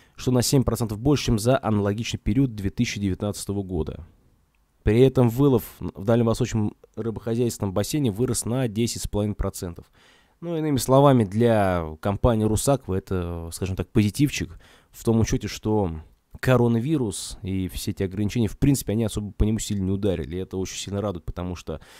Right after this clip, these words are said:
это, наверное, одна из немногих компаний, которая, э, в период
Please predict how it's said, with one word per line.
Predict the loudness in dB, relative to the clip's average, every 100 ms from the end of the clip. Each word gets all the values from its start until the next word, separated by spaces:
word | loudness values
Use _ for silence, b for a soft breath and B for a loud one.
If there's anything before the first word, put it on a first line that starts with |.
| B
это, | -4 0
наверное, | 0 0
одна | -2 0 2
из | 4 2 4
немногих | 2 0 -4
компаний, | -4 -4 2 4 4
которая, | 2 -4 -2 -2 -2 -6 -10 b b b b b
э, | -8 -6 -4 -4 -6
в | -2
период | 0 2 4 2 -2